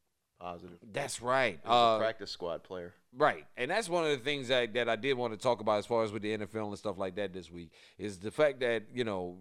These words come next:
Speaker 2: you got, uh, you already had one game getting moved.
Speaker 1: Right.
Speaker 2: Uh, you had another game. Now you're looking at a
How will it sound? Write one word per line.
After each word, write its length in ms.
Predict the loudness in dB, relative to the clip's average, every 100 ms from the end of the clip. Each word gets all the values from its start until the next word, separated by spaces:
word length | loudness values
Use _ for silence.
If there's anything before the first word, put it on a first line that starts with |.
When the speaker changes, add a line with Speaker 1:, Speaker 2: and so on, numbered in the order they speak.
| -10
Speaker 2:
you 120 | 0
got, 260 | 2 2 0 -14 -6
uh, 180 | -2 -2
you 100 | 4 6
already 180 | 6
had 140 | 6 4
one 260 | 2 0
game 260 | 0 0 2
getting 240 | 0 0
moved. 360 | -2 -2 -4 -10 -20 _
Speaker 1:
Right. 180 | -10 -10 -8
Speaker 2:
Uh, 460 | 0 2 4 2 -2 -6
you 140 | 0
had 140 | 2 2
another 260 | 2 0 4
game. 320 | 4 4 4
Now 100 | 0
you're 200 | 0 0
looking 240 | 0 2
at 160 | 2
a 80 | 2